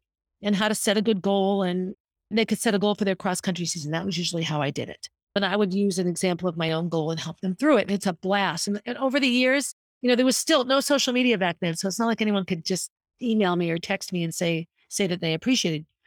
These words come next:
I used to give out envelopes, no lie, with a stamp on them. You shared your goal with one other person at camp, and then you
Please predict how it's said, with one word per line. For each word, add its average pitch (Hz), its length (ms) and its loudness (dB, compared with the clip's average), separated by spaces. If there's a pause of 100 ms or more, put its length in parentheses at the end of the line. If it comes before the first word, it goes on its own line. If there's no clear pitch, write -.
(160)
I 220 100 2
used 247 220 4
to 226 40 0
give 202 160 0
out 196 220 2
envelopes, 208 760 0
no 196 220 0
lie, 170 360 0 (500)
with 185 120 -2
a 185 60 2
stamp 214 340 0
on 165 140 0
them. 151 240 0 (260)
You 185 200 0
shared 226 340 2
your 233 100 2
goal 214 260 4
with 160 100 -2
one 185 120 0
other 196 160 0
person 196 320 -4
at - 100 -10
camp, 220 400 0
and 190 100 0
then 196 140 0
you 185 200 -2